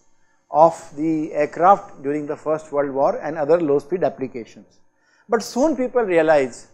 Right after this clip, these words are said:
that it won't be enough, we have to do something more to get a better information. Okay. So the answer is this, if the, if the leading edge is sharp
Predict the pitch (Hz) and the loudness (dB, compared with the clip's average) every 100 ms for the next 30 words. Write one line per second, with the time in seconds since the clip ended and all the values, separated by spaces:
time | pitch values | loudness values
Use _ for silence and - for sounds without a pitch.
0 | 143 147 156 - - 139 156 214 208 180 | 0 2 2 0 -16 -12 -8 -8 -6 -8
1 | 131 156 - - _ _ _ _ _ _ | -6 -6 -8 -18 _ _ _ _ _ _
2 | _ 135 143 160 165 165 208 156 143 165 | _ -8 -4 -2 -2 -2 -2 -6 -8 -10
3 | 165 156 127 - _ _ _ _ _ _ | -6 -4 -4 -6 _ _ _ _ _ _
4 | _ 151 131 185 - - 135 131 156 147 | _ -12 0 0 0 -8 -6 -4 -4 -6
5 | - - _ _ - 151 170 156 113 - | -8 -20 _ _ -20 -16 -12 -12 -14 -18
6 | - _ _ _ 202 - 226 _ _ _ | -20 _ _ _ -20 -20 -20 _ _ _
7 | 233 202 170 175 202 254 254 220 175 143 | 6 8 10 8 8 6 6 4 2 -4
8 | 131 - _ _ - 156 - 208 240 240 | -4 -12 _ _ -12 -12 -8 0 2 2
9 | 254 - - _ _ _ _ _ 165 160 | -4 -14 -20 _ _ _ _ _ -14 0
10 | 196 208 202 180 - - - - - - | 8 10 10 6 0 -12 -16 -20 -20 -20
11 | 151 160 214 214 202 196 160 - 175 131 | -6 -4 -2 0 0 0 -2 2 6 6
12 | 131 - | 6 0